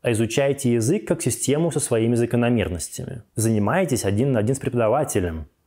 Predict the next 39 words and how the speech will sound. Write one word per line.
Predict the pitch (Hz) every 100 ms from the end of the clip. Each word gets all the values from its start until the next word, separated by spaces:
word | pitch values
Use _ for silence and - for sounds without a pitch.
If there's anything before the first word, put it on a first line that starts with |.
| _ -
по | 127
структурированному | 139 - 110 107 110 110
плану. | 101 120 104 90 85 87 -
Этот | 160 160 135
курс | 165 131
для | 113 104
вас, | 127 220 - -
если | 131 156 143 - 107 92 82 - -
вы | 113
хотите | 131 120 147 190 135
уверенно | 107 131 156 143
говорить | 117 101 117 117
на | 107
английском | 98 92 95 - 196
в | 165
любой, | 110 90 98 165
даже | 156 135
самой | - 135
стрессовой | 160 - 98 - 107
ситуации. | 110 - 208 147 87 - 98 95 95 - -
Если | 117 -
вам | 123
надоело | 123 117 120 117
тратить | 117 113 101
время | 107 123 113 101
и |
деньги | 95 160 214 165
на | 135
неэффективные | 147 151 151 113 107 113
методики | 117 107 95 98 107 117 107 -
и | 104
подходы. | 101 - 165 131 87 82 - -
Если | 220 196
вы | 190
больше | 139 151 151
не | 147
готовы | 127 104 117 120
годами | 107 92 98 107
сидеть | 101 92 90 90